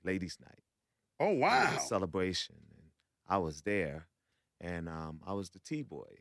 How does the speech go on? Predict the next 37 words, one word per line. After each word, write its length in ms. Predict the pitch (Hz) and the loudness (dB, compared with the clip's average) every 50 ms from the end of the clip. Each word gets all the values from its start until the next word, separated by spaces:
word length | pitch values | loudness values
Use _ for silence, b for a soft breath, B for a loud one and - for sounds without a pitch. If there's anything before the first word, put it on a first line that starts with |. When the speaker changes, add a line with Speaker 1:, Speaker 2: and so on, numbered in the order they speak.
| _ _ | _ _
Speaker 1:
you 100 | - 95 92 | -16 -14 -10
know, 180 | 82 82 85 | -8 -8 -8
going 280 | 87 87 90 90 92 90 | -8 -6 -8 -8 -6 -8
to 60 | 90 | -8
get 200 | 85 - 92 - | -8 -10 -10 -10
the 80 | - 80 | -12 -18
tea. 340 | - - 135 117 92 73 - _ _ _ _ _ _ - - | -12 -10 -8 -8 -8 -10 -12 _ _ _ _ _ _ -4 -4
At 120 | 101 - | -4 -2
the 80 | 101 - | -2 -6
same 280 | - 98 92 92 90 | -4 -4 -4 -4 -6
time, 400 | - - 131 131 123 110 104 95 | -6 -4 -2 2 2 2 2 2
seeing 380 | - - 98 98 101 95 92 92 | 0 -2 -2 -2 -2 -2 -2 -4
you 220 | 110 131 147 131 | -2 -2 0 0
at 160 | 95 90 - | -2 -2 -2
the 100 | - 87 85 | -2 -2 -2
Apollo. 680 | 85 - 113 117 117 110 90 87 85 90 110 120 - - | -2 -2 0 0 2 2 2 2 2 0 -2 -4 -6 -2
Speaker 2:
Right. 340 | 120 131 135 120 110 101 - - - - | 2 4 4 6 4 2 0 -4 -12 -8
Speaker 1:
And 200 | - 87 87 90 | -4 -4 -2 -2
seeing, 380 | - - 110 107 104 101 104 127 | -2 0 0 2 2 2 2 2
you 100 | 143 139 | 2 2
know, 260 | 110 98 95 95 78 | 4 6 6 6 4
and 160 | 62 98 101 | 4 2 0
then 120 | 98 101 101 | 0 0 0
messing 280 | 101 104 90 - 101 | -2 -2 -2 -4 -4
around 220 | 95 95 95 92 90 | -2 -2 -2 -2 -2
with 140 | 92 82 _ _ _ _ - | -6 -8 _ _ _ _ -12
Omar 260 | - 87 87 85 80 | -10 -8 -6 -4 -4
Chandler, 400 | 78 - - 104 98 92 82 82 82 | -4 -4 -4 -4 -4 -4 -6 -8 -12
God 200 | - 85 82 - | -14 -14 -10 -6
bless 280 | 92 92 87 85 - | -4 -2 -2 -2 -4
him, 140 | 85 82 82 80 | -6 -10 -14 -16
it's 120 | 78 - - | -20 -16 -12
my 80 | 80 80 | -12 -8
brother-in-law. 640 | 73 92 92 85 85 80 78 76 78 76 80 80 82 _ - | -4 -2 -2 -2 -2 -4 -6 -8 -12 -14 -14 -16 -18 _ -8
Speaker 2:
Yeah. 280 | 123 120 113 104 - - - - _ _ _ - | -4 -2 -2 -2 -2 -4 -10 -18 _ _ _ -16
Speaker 1:
Uh, 140 | 78 78 | -14 -14
who 340 | 78 82 95 90 87 85 85 | -14 -12 -12 -12 -12 -12 -12